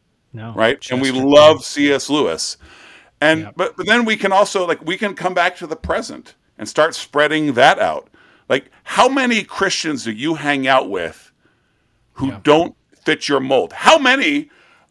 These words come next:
Speaker 2: of the Christians you hang out with aren't pilled in the same manner you are?
Speaker 1: Right,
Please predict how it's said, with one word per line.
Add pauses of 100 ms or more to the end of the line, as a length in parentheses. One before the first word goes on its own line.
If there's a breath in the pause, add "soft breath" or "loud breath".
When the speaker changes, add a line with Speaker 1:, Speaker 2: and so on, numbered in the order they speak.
Speaker 2:
of
the
Christians
you
hang
out
with (160)
aren't (400)
pilled
in
the
same
manner
you
are? (560)
Speaker 1:
Right,